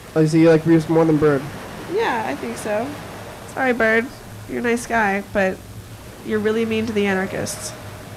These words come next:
Speaker 1: To, he's mean to the anarchists? You think
Speaker 2: Yeah. He said some really nasty things to Jordy.
Speaker 1: That's hi-, Bruce wants peace, and those anarchists are having unpeaceful messages, maybe, right?
Speaker 2: But,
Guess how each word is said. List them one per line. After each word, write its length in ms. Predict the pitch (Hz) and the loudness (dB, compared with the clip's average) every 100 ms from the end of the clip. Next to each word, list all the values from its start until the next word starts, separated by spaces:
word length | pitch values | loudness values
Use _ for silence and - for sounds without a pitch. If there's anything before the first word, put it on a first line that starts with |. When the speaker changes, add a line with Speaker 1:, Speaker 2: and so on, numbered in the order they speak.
| - - - | -16 -16 -4
Speaker 1:
To, 60 | 165 160 | 2 4
he's 140 | 160 | 4
mean 220 | 156 160 160 | 6 6 6
to 60 | |
the 120 | 151 | 6
anarchists? 420 | 151 151 156 151 151 | 4 2 2 0 0
You 60 | |
think 40 | 147 | 2
Speaker 2:
Yeah. 420 | 277 262 226 208 - - - - - | 4 6 4 0 -2 -2 -2 -6 -8
He 120 | - 254 | -4 -2
said 220 | 254 262 | 2 2
some 100 | 277 | 2
really 160 | 262 262 | 2 2
nasty 360 | 240 233 - 240 | 2 2 0 -4
things 320 | 226 226 - | -4 -6 -6
to 80 | 208 | -6
Jordy. 500 | 214 202 196 190 226 - - | -2 -2 -4 -6 -10 -14 -6
Speaker 1:
That's 160 | 151 151 | -4 0
hi-, 100 | 180 165 | 0 2
Bruce 180 | 165 214 | 4 6
wants 220 | 208 202 - | 6 2 0
peace, 400 | 214 220 - - | -2 0 -2 -4
and 200 | - 151 | 2 2
those 160 | 151 151 | 2 4
anarchists 460 | 175 185 185 156 165 | 4 4 2 2 4
are 220 | 147 147 | 4 4
having 240 | 151 151 147 | 2 2 2
unpeaceful 400 | 156 156 156 156 | 2 0 0 0
messages, 480 | 151 156 151 139 139 | 2 2 2 2 2
maybe, 300 | 139 135 135 | 0 2 0
right? 220 | 135 139 - - - - 233 - - - - - 247 | -2 -4 -8 -14 -16 -14 -14 -14 -16 -18 -14 -12 0
Speaker 2:
But, 240 | 269 262 | 2 2